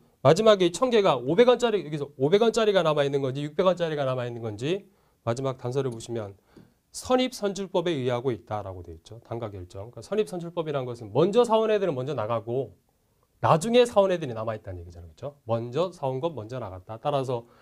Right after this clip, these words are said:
남아있는 것은 어디서 남아있는 거냐면 여기서 남아있겠죠. 그죠? 여기, 요게 총 만 개 중에 천 개가 남아있는 거죠.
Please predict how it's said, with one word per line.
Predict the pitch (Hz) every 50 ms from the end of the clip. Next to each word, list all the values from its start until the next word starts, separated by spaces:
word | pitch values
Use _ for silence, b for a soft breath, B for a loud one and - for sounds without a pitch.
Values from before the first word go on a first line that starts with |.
| b b b b
남아있는 | b 131 165 208 220 208 202 190 190 180 175
것은 | 165 156 160 151 113
어디서 | 110 117 135 160 156 175
남아있는 | 170 151 147 143 139 135 135 127
거냐면 | 127 123 120 120 110 113
여기서 | 135 147 127
남아있겠죠. | 127 104 92 85 85 - 92 87 - -
그죠? | _ - 113 131 131 120
여기, | 101 92 98 98 104 143 160 143
요게 | 123 107 107 120 113 110 - b b b b b b b b b
총 | - - 147 131 117
만 | 107 110 123 143 156 156
개 | 165 190 190 180
중에 | 160 151 143 160 190 220 240 247 247
천 | 240 - - 240
개가 | 220 220 185 160
남아있는 | 127 113 107 95 92 90 90
거죠. | 87 85 82 - 113 147